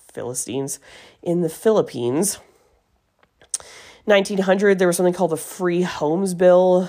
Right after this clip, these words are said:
which became law. Basically, any surplus land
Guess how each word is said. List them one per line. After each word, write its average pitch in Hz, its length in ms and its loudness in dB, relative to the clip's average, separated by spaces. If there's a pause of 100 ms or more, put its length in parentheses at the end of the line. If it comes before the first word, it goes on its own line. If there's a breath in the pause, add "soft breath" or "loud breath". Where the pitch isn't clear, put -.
(140 loud breath)
which 165 260 -4
became 165 380 -4
law. 165 320 4
Basically, 156 680 -2 (540 soft breath)
any 170 180 0
surplus 151 640 -2
land 143 540 -2